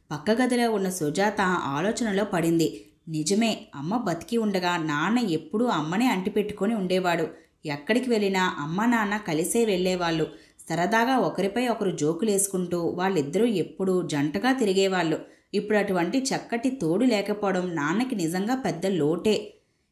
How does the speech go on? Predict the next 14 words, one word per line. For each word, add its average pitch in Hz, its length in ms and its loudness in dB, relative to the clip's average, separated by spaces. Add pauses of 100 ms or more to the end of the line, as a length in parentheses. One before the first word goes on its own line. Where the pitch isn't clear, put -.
(100)
ఎంచేతనో 240 840 0
మరి 180 220 0
ఇంతకాలం 185 920 0
నాకీ 170 360 0
ఆలోచన 185 520 2
తట్టలేదు 226 560 0
సుమా. 196 440 0 (140)
ఆలస్యం 220 600 0
అమృతం 202 440 -2
విషం 202 340 0
అనుకుంటూ 170 680 0 (260)
ఒక్క 170 260 -2
దృఢనిశ్చయంతో 190 1040 2
గబగబా 196 400 2